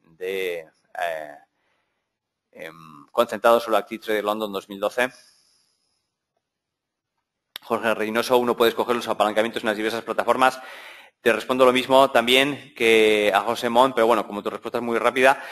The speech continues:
sí, sí, cada uno cuando elige sus contratos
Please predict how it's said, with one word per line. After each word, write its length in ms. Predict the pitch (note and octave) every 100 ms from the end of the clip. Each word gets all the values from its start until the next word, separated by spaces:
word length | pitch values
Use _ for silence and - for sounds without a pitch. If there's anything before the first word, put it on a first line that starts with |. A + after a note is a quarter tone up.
| - -
sí, 240 | - D3
sí, 160 | C#3 D3
cada 180 | A2+ G#2+
uno 260 | B2+ B2
cuando 380 | - G#2 G2 G2
elige 320 | G2 B2+ C3
sus 240 | G#2 G#2+ -
contratos 720 | G#2 G2 A2 B2+ E3 G3 -